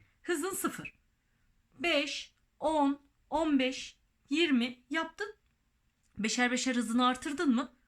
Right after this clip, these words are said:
Artırdın. O zaman ivmen beş. Yüz,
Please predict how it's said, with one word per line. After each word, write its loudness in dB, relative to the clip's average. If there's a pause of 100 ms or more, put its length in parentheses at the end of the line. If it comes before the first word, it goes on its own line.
(180)
Artırdın. -2
O -8
zaman -4
ivmen 0
beş. -12 (640)
Yüz, 0